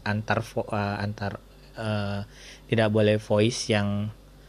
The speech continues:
yang, eh, bukan voice, tidak boleh chatting all. Jadi cuma chatting tim aja. Kalau chatting all nanti dikenai sanksi. Dia bilang, "Jadiin dia dulu, eh, cover jadiin dia dulu."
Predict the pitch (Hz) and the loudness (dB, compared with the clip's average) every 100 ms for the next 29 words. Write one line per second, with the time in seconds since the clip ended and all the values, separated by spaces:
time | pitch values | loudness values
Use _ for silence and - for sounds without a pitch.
0 | - - - - - - 113 101 104 - | -20 -20 -20 -20 -20 -12 -6 -4 -4 -2
1 | 101 98 113 110 123 - - 123 123 113 | -2 0 -2 0 0 -2 4 6 8 8
2 | 117 120 117 113 - 123 127 127 123 - | 6 4 2 -4 -2 -2 -2 -4 -8 -12
3 | - - - - - 123 110 95 - 117 | -20 -20 -20 -16 2 6 6 4 -4 -4
4 | 110 127 123 110 110 120 113 117 113 113 | 0 0 0 -2 -2 -4 -2 -4 -2 -2
5 | 107 107 104 101 101 101 101 107 113 113 | 0 0 0 -2 -4 -4 -4 -2 0 0
6 | 117 127 - - - - - 110 107 101 | 2 0 0 -20 -20 -16 -4 2 4 4
7 | 101 98 98 - 101 98 - 101 104 98 | 2 0 -2 -2 -2 -2 -4 -6 -6 -8
8 | - - _ _ _ _ _ _ _ - | -12 -20 _ _ _ _ _ _ _ -16
9 | - 123 127 117 123 151 - - - - | -2 4 6 6 4 2 -2 -12 -20 -12
10 | - 131 123 135 139 135 123 120 135 139 | 4 8 8 6 4 4 4 4 4 4
11 | 131 - _ _ 107 104 - 107 131 123 | 4 -2 _ _ -4 -2 2 2 4 4
12 | 104 101 101 98 98 110 110 | 4 2 0 0 0 2 2